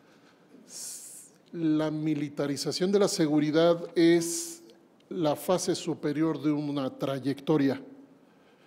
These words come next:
que apenas el treinta y uno de enero pasado mostró el despliegue de mil quinientos policías militares más, en este caso en Guanajuato.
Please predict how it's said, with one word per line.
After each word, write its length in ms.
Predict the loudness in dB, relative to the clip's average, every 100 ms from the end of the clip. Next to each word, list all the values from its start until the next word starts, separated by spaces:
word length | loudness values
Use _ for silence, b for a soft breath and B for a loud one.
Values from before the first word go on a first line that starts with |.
| b
que 160 | -4 0
apenas 640 | 0 2 4 4 2 0
el 160 | -2 -2
treinta 340 | -2 -2 -4
y 120 | -2
uno 200 | -2 0
de 60 | 0
enero 260 | 0 -2 -2
pasado 540 | -4 0 0 2 0
mostró 560 | 0 -4 -6 -4 -2 0
el 60 |
despliegue 480 | -4 -8 -6 -4 -2
de 100 | -2
mil 180 | -2 -4
quinientos 460 | -4 -4 -4 -8
policías 580 | -6 -6 -6 -6 -6 -6
militares 520 | -8 -8 -6 -6 -4
más, 280 | -6 -6 -8 -8
en 120 | -8
este 200 | -8 -8
caso 280 | -8 -6 -8
en 140 | -6
Guanajuato. 560 | -4 -4 0 -2 -2